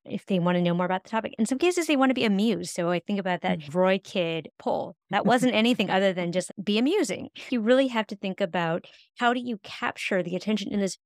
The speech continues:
Speaker 1: very busy sphere? 'Cause, like, we, we've all got eight seconds of attention span.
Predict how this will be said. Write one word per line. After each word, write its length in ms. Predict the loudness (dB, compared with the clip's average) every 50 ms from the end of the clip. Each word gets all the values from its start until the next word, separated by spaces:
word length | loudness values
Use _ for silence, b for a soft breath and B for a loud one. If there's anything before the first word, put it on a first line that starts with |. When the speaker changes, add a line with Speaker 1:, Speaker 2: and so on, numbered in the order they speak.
| _ -4
Speaker 1:
very 320 | -2 0 0 2 2 0 2
busy 260 | 0 -2 -2 -2 -6
sphere? 340 | -8 -8 -8 -8 -6 -6 -6
'Cause, 140 | -4 -2
like, 140 | -2 -2 -2 -2 -4
we, 140 | -6 -6 -2
we've 160 | -2 0 2 4
all 140 | 6 6
got 240 | 6 6 4 2 2 _
eight 200 | -2 -2 -2 -2 _ _ _ -16
seconds 580 | -6 -2 0 0 0 2 2 2 2 0 0 -2
of 120 | -4 -4
attention 480 | -6 -6 -6 -6 -6 -4 -4 -6 -6 -4
span. 240 | -4 -4 -4 -4